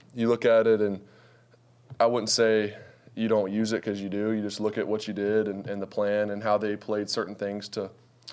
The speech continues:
you know, whatever formations and all that. You, you use that as part of your study, but you understand that this is a different team in week three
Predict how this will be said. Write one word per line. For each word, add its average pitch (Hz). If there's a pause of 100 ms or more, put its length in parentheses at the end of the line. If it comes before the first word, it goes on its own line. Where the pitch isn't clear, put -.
(240)
you 101
know, 95
whatever 98
formations 101
and 101
all 101
that. 101
You, 117
you 110
use 120
that 107
as 107
part 117
of 104
your 98
study, 107
but 101 (540)
you 117
understand 107
that 95
this 107
is 101
a 101
different 101
team 104
in 95
week 101
three 95